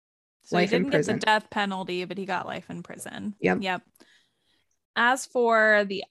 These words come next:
Speaker 1: four other guys that were involved, Ryan Hoyt was convicted of first-degree murder and currently sits on se-, death row at, in San Quentin State Prison in California.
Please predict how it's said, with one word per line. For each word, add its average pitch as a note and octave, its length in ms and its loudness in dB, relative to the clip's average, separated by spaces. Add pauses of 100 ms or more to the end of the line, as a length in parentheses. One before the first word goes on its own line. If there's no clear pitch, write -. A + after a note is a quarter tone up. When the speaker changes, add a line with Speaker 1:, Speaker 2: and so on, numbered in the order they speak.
(140)
Speaker 1:
four A#3+ 320 2
other G#3+ 340 0
guys A#3 340 0
that A#3 220 2
were A3 220 -2
involved, G#3+ 800 0
Ryan A3 480 0
Hoyt A3 280 -2
was C4 160 -4
convicted A3 720 -4
of F#3+ 320 0
first-degree A3+ 520 -4
murder G3+ 580 0
and G3 340 -4
currently A3 360 -6
sits G#3 420 -8
on G3 300 -4
se-, G3 260 -6 (140)
death G#3 300 2
row G3 460 0 (140)
at, F#3+ 460 0
in G3 340 -4
San A#3 240 -4
Quentin F#3+ 480 -8
State - 280 -10
Prison F#3 340 -8
in F3+ 80 -10
California. F#3+ 640 -8